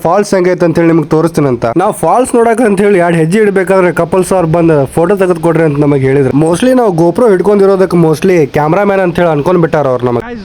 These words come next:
ನಿಮಗೆ ತೋರಿಸ್ದೇ ಇರೋ ಮಡಿಕೇರಿನ್ಯಾಗ ಫಾಲ್ಸ್ ಎಷ್ಟೋ ಪ್ಲೇಸ್ಗಳನ್ನ ಮಿಸ್ ಮಾಡಿನ ಅಂದೇನಲ್ಲ.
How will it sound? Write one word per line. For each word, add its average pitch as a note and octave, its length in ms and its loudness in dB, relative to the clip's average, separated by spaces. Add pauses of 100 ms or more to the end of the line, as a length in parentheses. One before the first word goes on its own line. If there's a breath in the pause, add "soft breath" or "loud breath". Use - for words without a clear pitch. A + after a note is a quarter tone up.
(140)
ನಿಮಗೆ A3 280 -12
ತೋರಿಸ್ದೇ A#3 360 -10
ಇರೋ A3 180 -10
ಮಡಿಕೇರಿನ್ಯಾಗ A3 500 -12 (100)
ಫಾಲ್ಸ್ G3+ 280 -10 (200)
ಎಷ್ಟೋ A#3+ 180 -12 (100)
ಪ್ಲೇಸ್ಗಳನ್ನ A3 540 -10
ಮಿಸ್ A3+ 200 -14
ಮಾಡಿನ A3+ 240 -10
ಅಂದೇನಲ್ಲ. G#3+ 360 -10